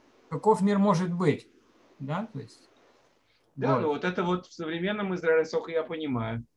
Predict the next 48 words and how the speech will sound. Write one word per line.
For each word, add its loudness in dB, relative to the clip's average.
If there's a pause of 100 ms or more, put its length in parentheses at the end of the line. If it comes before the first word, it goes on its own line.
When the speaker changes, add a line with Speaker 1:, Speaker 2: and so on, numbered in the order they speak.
(160)
Speaker 2:
вот -4
это -2
одна -2
из -6
проблем. -4
Почему? -6
Потому -8
что -18
человек -6
Speaker 1:
Ну, -2
Speaker 2:
который -6
Speaker 1:
это, -2
Speaker 2:
ездит 0
Speaker 1:
потому 2
что 0
это -4
и -2
Speaker 2:
на -2
Speaker 1:
есть 2
Speaker 2:
машине. 0
Speaker 1:
проблема 4
проблем, 2
да. -2 (100)
Это, -8
это -4
Speaker 2:
Да, 2
человек 4
Speaker 1:
поэтому 4
Speaker 2:
говорит: 8
Speaker 1:
шаббат 4
Speaker 2:
"Я 6
Speaker 1:
туда 0
Speaker 2:
отдыхаю, 2
Speaker 1:
катался. 2
Speaker 2:
я 4
отдыхаю 0
в -12
субботу, -6
я 0
кайфую, -4
когда -2
я -6
сажусь -6
на -4
машину, -6
еду -8
на -6
море". -12